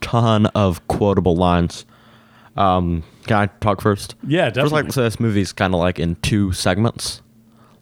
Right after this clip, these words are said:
Speaker 1: Like, there's a clear, there's a clear breaking point where things change. There's, like, a, there's a beginning of the first act.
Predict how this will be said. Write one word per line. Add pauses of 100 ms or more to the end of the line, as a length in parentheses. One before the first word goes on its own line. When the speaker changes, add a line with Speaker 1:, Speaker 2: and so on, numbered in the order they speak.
Speaker 1:
Like,
there's
a
clear,
there's
a
clear
breaking
point
where
things (240)
change.
There's,
like,
a,
there's
a
beginning
of
the
first
act.